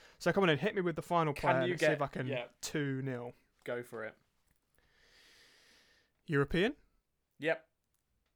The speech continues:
Speaker 1: See, when you say yes to European, that doesn't really help.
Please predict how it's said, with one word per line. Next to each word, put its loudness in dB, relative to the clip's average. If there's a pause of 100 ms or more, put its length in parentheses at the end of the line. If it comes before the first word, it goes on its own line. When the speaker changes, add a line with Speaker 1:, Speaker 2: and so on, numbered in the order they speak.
(1300)
Speaker 1:
See, -8
when 2
you 0
say 0
yes 0
to -10
European, -8
that -14
doesn't -14
really -18
help. -6